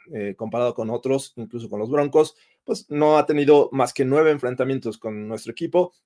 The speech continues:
y los Broncos dominan esta serie con seis victorias contra tres derrotas. De hecho, de los últimos cinco juegos que han tenido entre estas dos franquicias, los Broncos han ganado cuatro. Así,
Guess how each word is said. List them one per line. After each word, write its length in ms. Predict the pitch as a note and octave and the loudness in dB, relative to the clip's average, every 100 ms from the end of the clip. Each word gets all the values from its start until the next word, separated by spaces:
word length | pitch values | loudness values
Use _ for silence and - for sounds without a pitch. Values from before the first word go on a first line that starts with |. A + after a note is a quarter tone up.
| _ | _
y 260 | E3 F#3 F#3+ | -2 -2 -2
los 180 | C3+ B2+ | 0 0
Broncos 480 | C3 C#3+ C#3+ - _ _ | 0 0 -2 -2 _ _
dominan 420 | A#2+ B2 C3+ B2 | -2 0 0 -2
esta 200 | A#2 A#2+ | -4 -6
serie 260 | C#3+ C#3+ - | -2 -2 -2
con 220 | B2 B2 | -4 -4
seis 260 | - B2 | -2 -4
victorias 640 | A#2+ A2 D3 D3 D3+ - _ _ _ | -4 -4 -2 2 0 -2 _ _ _
contra 360 | A#2+ A#2 B2 - | -12 -4 -4 -2
tres 400 | B2 B2 B2 - | -2 -2 -4 -10
derrotas. 560 | G#2+ G2+ F#2+ - D#2+ - - _ _ - | -6 -4 -4 -8 -12 -16 -20 _ _ 0
De 140 | C#3 | 2
hecho, 320 | C#3 E3+ E3 | 6 8 6
de 180 | - C3 | 6 0
los 120 | B2+ | 0
últimos 340 | D3 C#3 B2 - | 0 0 0 -4
cinco 340 | E3+ G3 C3+ | -4 0 0
juegos 400 | C#3 C3 A#2 - | 2 2 0 -2
que 100 | B2+ | -4
han 120 | A#2+ | -4
tenido 400 | A#2+ A#2 A#2 A2 | -4 -4 -4 -6
entre 180 | A2 A#2 | -8 -8
estas 300 | A2+ A2+ G#2+ | -6 -4 -4
dos 180 | A#2 - | -6 -6
franquicias, 760 | C3 C3+ F3 E3 F3 E3+ - _ _ _ | -6 -6 -6 0 4 4 4 _ _ _
los 200 | - C#3+ | 0 2
Broncos 440 | C#3+ D#3 D3 D3 - | 2 0 0 -2 -4
han 160 | C3+ C3+ | -4 -2
ganado 360 | C3 B2+ A#2+ - | 0 0 0 0
cuatro. 500 | A#2+ A2 A2+ G2+ _ - | 0 0 -6 -10 _ -20
Así, 420 | G#2+ C3+ C3+ | -8 -4 -2